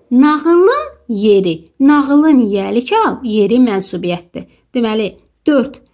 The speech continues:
yiyəlik haldadır. Dördü götürürəm. İki, dörd olan cavabım hardadır? İki, dörd.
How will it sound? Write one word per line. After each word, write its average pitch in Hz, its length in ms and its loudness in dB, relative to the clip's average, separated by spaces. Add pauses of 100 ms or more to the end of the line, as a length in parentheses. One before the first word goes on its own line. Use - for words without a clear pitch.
(160)
yiyəlik 208 540 -4
haldadır. 180 460 -6 (120)
Dördü 202 300 -2
götürürəm. 220 600 -4 (280)
İki, 320 300 -2
dörd 277 240 2
olan 208 320 -2
cavabım 277 800 0
hardadır? 226 580 -4
İki, 294 460 -2
dörd. 277 240 0